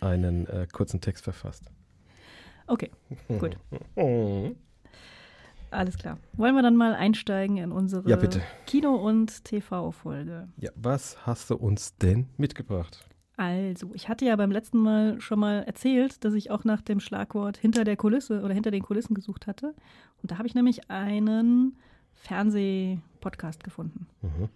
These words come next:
Speaker 2: Und ich finde, das rundet das Ganze auch jetzt ab, weil du hast ja schon mal sowas in der Musikfolge gehabt, wie eine also aus dem Nähkästchen geplaudert hat, wie es so hinter den Kulissen bei den großen Stars abgeht. Dann hast du das letzte Mal oder vorletzte Mal erzählt, wie es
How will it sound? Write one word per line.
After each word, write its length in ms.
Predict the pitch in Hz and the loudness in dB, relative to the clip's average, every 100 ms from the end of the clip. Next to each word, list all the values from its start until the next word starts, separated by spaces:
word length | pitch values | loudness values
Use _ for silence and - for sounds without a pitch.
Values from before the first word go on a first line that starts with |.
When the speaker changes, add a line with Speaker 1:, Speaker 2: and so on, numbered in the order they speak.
| - _ _ - | -16 _ _ -6
Speaker 2:
Und 240 | 185 190 | -4 -4
ich 80 | 196 | 0
finde, 140 | 247 262 | 2 4
das 140 | 220 | 4
rundet 200 | 254 254 | 4 4
das 120 | 220 - | 2 0
Ganze 260 | 226 240 | 0 0
auch 80 | 208 | -2
jetzt 180 | 208 - | -4 -4
ab, 100 | 269 | -2
weil 120 | 226 | -2
du 180 | 214 233 | 2 2
hast 180 | 240 - | 0 0
ja 80 | 226 | -4
schon 160 | - 226 | 0 0
mal 320 | 226 226 226 | 0 0 0
sowas 480 | 220 214 214 - - - - - _ - | -2 -2 -4 -6 -18 -20 -20 -20 _ -2
in 100 | 208 | 2
der 80 | 202 | 2
Musikfolge 640 | 202 220 269 262 262 277 | 4 2 0 0 0 0
gehabt, 380 | 269 277 349 - | 0 -2 -4 -6
wie 100 | 226 | -4
eine 240 | 202 208 175 | -2 -2 -2
also 380 | 196 196 196 185 | -6 -4 -6 -6
aus 180 | 190 | -8
dem 120 | - 202 | -2 -2
Nähkästchen 420 | 214 226 220 220 | 0 -2 2 0
geplaudert 440 | 208 202 202 202 | 2 -2 -2 -4
hat, 220 | 208 - 208 | -8 -6 -6
wie 60 | |
es 100 | 202 | -6
so 180 | - 196 | -4 -2
hinter 220 | 208 214 | -2 -2
den 120 | 208 | -2
Kulissen 420 | 202 208 214 214 196 | -2 -2 0 0 0
bei 140 | 190 | -2
den 180 | 190 196 | -2 -4
großen 300 | - 196 196 | -4 -6 -6
Stars 300 | - 202 233 | -4 -6 -4
abgeht. 460 | 240 - 233 240 - _ _ _ _ _ _ _ _ - | -8 -6 -6 -6 -16 _ _ _ _ _ _ _ _ -6
Dann 480 | 196 196 196 190 180 | -2 0 2 2 -2
hast 160 | - | -4
du 260 | - 202 196 | -6 -4 -4
das 160 | 196 - | -6 -8
letzte 220 | - 214 | -8 -4
Mal 300 | 202 202 196 | -2 -2 -4
oder 100 | 190 | -8
vorletzte 400 | - 202 208 214 | -6 -6 -4 -2
Mal 140 | 202 | -2
erzählt, 480 | 170 - 208 208 - | -4 -2 -2 -2 -4
wie 120 | 196 | -4
es 200 | 196 - | -4 -8